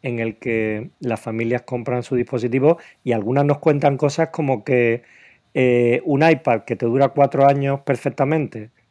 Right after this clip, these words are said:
un día es verdad que puedes tener un percance, pero que te dura cuatro años, te sale más barato que solo lo que pagan en fotocopias en otros institutos.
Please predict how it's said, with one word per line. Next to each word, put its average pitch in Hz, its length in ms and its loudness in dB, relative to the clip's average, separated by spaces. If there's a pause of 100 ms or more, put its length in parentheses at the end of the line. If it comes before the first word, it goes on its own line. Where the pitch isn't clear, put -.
(140)
un 120 120 -14
día 117 200 4
es 123 60 4
verdad 123 220 4
que 139 80 -2
puedes 123 180 0
tener 120 180 -8
un 120 100 -8
percance, 165 680 2 (320)
pero 113 180 2
que 107 100 0
te 117 100 -4
dura 123 200 2
cuatro 139 300 2
años, 151 360 2 (280)
te 117 120 -4
sale 131 240 0
más 147 180 2
barato 151 340 4
que 151 80 0
solo 143 320 2
lo 170 100 4
que 135 100 0
pagan 147 280 2
en 147 80 0
fotocopias 151 800 0
en 135 140 -2
otros 143 240 2
institutos. 123 640 -4